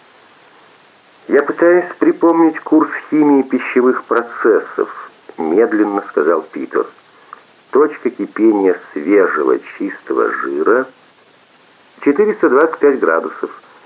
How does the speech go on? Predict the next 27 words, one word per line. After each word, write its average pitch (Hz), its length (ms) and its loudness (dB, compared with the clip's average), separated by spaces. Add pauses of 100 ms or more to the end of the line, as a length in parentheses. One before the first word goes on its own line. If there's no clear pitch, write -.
Нагревать 117 460 2
выше 107 260 0
нельзя, 90 460 2
иначе 120 320 0
он - 160 -2
сразу 110 260 0
портится. - 600 -4 (1000)
И 127 120 0
по 139 120 0
мере 143 420 4
того, 123 500 2
как 87 220 0
жир 95 340 2
испаряется, 78 840 0
температура 71 680 -2
кипения 120 580 0
медленно 131 760 0
понижается. 78 1080 -2 (480)
Очень 120 340 2
медленно, 76 500 -2 (200)
если 69 260 -6
все - 160 -2
нормально. 107 500 -4 (680)
Вы 95 240 2
жарите 135 420 2
при 123 140 0
температуре 120 720 0